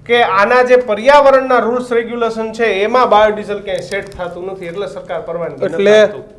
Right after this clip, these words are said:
Speaker 2: જે જે જગ્યાએ જે એસપીઓ પોતાને દબંગ બતાવી રહ્યા છે કે અમે દબંગ છે, આને પૂર દઈએ છે, આને પૂર દઈએ છે,
Speaker 1: અને
Speaker 2: તે આવા માફિયાઓના ઘૂંટણીએ
Speaker 1: અને
Speaker 2: છે, તે આવી
Speaker 1: સ્ટેટ
Speaker 2: જાય છે.
Speaker 1: મોનિટરિંગ સેલ છે,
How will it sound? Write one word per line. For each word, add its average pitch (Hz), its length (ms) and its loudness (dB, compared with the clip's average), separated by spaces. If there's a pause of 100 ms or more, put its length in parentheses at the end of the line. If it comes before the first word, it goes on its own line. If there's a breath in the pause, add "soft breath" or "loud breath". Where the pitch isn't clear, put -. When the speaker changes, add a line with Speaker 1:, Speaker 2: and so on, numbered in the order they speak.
(580)
Speaker 2:
જે 196 160 0
જે 220 200 4
જગ્યાએ 190 720 6 (720)
જે 165 160 0
એસપીઓ 202 540 4
પોતાને 202 360 2
દબંગ 175 320 4
બતાવી 202 400 4
રહ્યા 214 220 6
છે 208 120 0
કે 185 60 0
અમે 185 140 2
દબંગ 196 420 2
છે, - 160 0
આને 196 220 4
પૂર 185 280 -2
દઈએ 190 240 2
છે, 190 120 -2
આને 190 200 4
પૂર 185 180 -2
દઈએ 190 220 4
છે, 190 100 -6
Speaker 1:
અને 214 160 2
Speaker 2:
તે 220 60 8
આવા 214 160 6
માફિયાઓના 220 580 6
ઘૂંટણીએ 233 420 6
Speaker 1:
અને 214 80 8
Speaker 2:
છે, 214 160 2
તે 202 80 4
આવી 185 160 4
Speaker 1:
સ્ટેટ 240 80 6
Speaker 2:
જાય 247 120 2
છે. 214 40 -6
Speaker 1:
મોનિટરિંગ 226 500 0
સેલ 220 340 -2
છે, 247 200 2